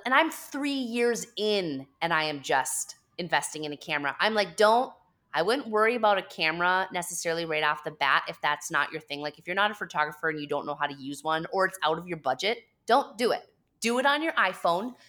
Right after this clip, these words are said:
If anything, go research apps. Like, I use Lightroom. Um, I use Snapseed a ton. Uh, I also use for, like, all my,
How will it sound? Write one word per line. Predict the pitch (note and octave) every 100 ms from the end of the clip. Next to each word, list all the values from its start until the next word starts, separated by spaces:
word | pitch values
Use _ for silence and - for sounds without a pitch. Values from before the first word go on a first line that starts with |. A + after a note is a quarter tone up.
| _ _ _ _
If | G3
anything, | A#3 F4 F4 - G3+ F#3+ G3+ - F#3 F#3
go | A3+ A3+ A#3+ A3+
research | B3 A#3+ - G#3 - - -
apps. | E3+ - - - F3+
Like, | F#3+ F#3
I | F3 F#3
use | G#3 G3+ G3 G3 F3+ -
Lightroom. | E3+ E3+ E3+ G3 G#3 A#3+ C4 - -
Um, | E3 D#3+ D#3+
I | D#3+
use | E3+ D#3+ -
Snapseed | - - D#3 D#3+ - - A#3+ A#3+ A3 -
a | A3+
ton. | - - B3 B3+ C4 - _ _ _ -
Uh, | F3+ F3
I | F3
also | F3+ G#3 A#3
use | G#3+ G3 G3 F#3+
for, | -
like, | F3 E3 -
all | D#3+ D#3+
my, | D#3+ D3+ D3 D3 D3